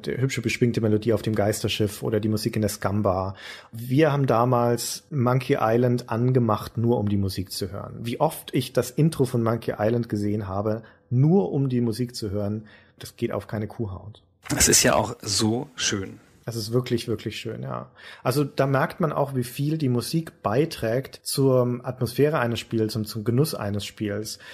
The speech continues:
Speaker 1: In Monkey Island ist es halt eine, eine ungewöhnliche Art von Musik, nämlich eben dieser Calypso-Reggae-Stil, das hat man ja nicht so häufig. Dann sind sehr, sehr schöne Melodien und es sind auch oft Variationen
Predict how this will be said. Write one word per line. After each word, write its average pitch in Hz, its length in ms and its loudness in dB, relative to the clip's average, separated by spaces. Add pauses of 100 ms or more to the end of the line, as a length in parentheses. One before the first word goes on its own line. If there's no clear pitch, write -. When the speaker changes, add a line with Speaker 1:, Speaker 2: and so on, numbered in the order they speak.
(440)
Speaker 1:
In 135 340 0
Monkey 139 320 2
Island 127 300 2
ist 120 80 0
es 113 100 -4
halt 117 160 0
eine, 127 160 -2
eine 131 240 -4
ungewöhnliche 175 560 2
Art 135 140 0
von 139 140 0
Musik, 127 260 2
nämlich 107 260 0
eben 104 160 -4
dieser 95 220 -2
Calypso-Reggae-Stil, 139 960 0
das 139 160 -2
hat 147 120 -6
man 139 120 2
ja 135 80 2
nicht 131 160 0
so 131 160 0
häufig. 127 360 0 (280)
Dann 107 100 0
sind 104 140 2
sehr, 113 360 6
sehr 143 120 4
schöne 120 240 2
Melodien 113 580 0
und 123 120 0
es - 80 -8
sind 117 120 -2
auch - 80 -4
oft - 220 -6
Variationen 123 840 2